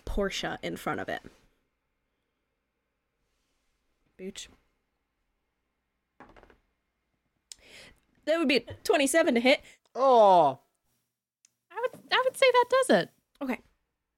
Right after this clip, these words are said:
Speaker 1: So it's two D eight plus five. Five plus seven is thirteen, right? Plus five is eighteen.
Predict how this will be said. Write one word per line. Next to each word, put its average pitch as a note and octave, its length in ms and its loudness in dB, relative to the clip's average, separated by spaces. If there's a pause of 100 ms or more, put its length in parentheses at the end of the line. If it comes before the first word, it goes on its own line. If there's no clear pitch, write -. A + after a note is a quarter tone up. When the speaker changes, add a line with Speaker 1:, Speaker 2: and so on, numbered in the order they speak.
(1500)
Speaker 1:
So - 160 -10
it's - 400 -6 (300)
two C#4+ 160 -10
D B3+ 120 -4
eight A#3 180 -2
plus G#3 220 -4
five. - 400 -6 (1900)
Five - 640 -10 (1300)
plus A3+ 160 -20
seven G#3+ 540 -8
is F#3 600 -6 (540)
thirteen, F4 640 -4 (720)
right? B3+ 200 -10 (920)
Plus C#4+ 160 -10
five C4+ 240 2
is - 140 0
eighteen. - 460 -6